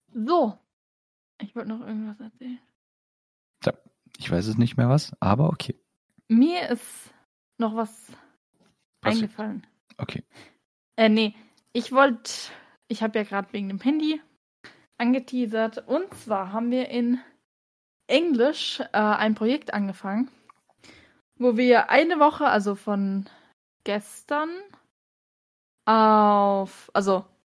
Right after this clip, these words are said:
Speaker 1: heute ist für uns Mittwoch, für euch ist keine Ahnung, welcher Tag. Ähm, und
Speaker 2: Ich schätze mal
Speaker 1: seit
Speaker 2: Montag.
Speaker 1: gestern? <laughs>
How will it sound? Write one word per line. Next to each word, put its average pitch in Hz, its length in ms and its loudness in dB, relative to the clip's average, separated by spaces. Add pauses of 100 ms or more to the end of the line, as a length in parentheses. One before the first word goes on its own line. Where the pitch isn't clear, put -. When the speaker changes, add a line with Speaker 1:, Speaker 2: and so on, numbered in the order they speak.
(340)
Speaker 1:
heute 214 300 2
ist 208 160 -6
für 202 120 -4
uns 202 200 -4
Mittwoch, 285 420 0
für - 220 -8
euch 202 240 -6
ist - 180 -14
keine 190 240 -10
Ahnung, 285 360 -6 (160)
welcher 269 260 -6
Tag. 277 340 -2 (800)
Ähm, 233 640 6 (1200)
und 202 960 -2 (460)
Speaker 2:
Ich - 120 -12
schätze - 320 -8
mal - 220 -12
Speaker 1:
seit 214 160 0
Speaker 2:
Montag. - 320 -6
Speaker 1:
gestern? 311 240 -8 (1080)
<laughs> - 720 -16